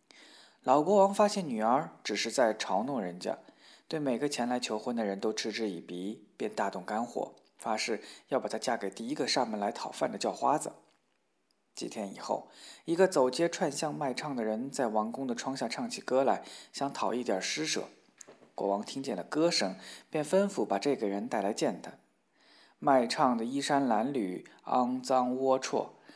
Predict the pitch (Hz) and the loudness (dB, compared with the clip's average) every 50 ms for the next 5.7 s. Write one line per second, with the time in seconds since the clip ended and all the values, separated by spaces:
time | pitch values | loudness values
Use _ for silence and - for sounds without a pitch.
0 | - _ - 127 127 151 170 151 - - 143 147 143 131 131 147 156 - 143 135 | -20 _ -2 0 2 4 4 2 2 4 6 8 8 8 8 8 6 2 0 2
1 | - 160 165 185 185 - - - 180 226 - 113 101 - - - 98 98 - - | 2 2 2 2 0 -4 -4 -4 -2 0 0 0 0 -2 -4 -4 -4 -4 -4 -6
2 | - - - - 151 131 107 92 - - - - - - - - - - - - | -8 -10 -6 -4 -4 -2 -4 -4 -4 -6 -6 -4 -4 -6 -8 -10 -14 -20 -20 -20
3 | - _ - - 139 120 110 107 101 107 120 - - - 147 123 117 - - 117 | -20 _ -6 -2 -2 0 2 2 0 0 -2 -6 -8 -6 -4 -4 -4 -4 -4 -4
4 | 92 - - 110 117 - 131 127 127 - - - - - - - 101 113 120 120 | -4 -4 -6 -4 -2 0 0 -2 -2 -4 -8 -16 -10 -6 -4 -4 -4 -4 -4 -2
5 | 117 127 - - 127 - - - - - - 131 - - | -2 0 0 0 0 -2 -2 -4 -4 -4 -4 -4 -6 -8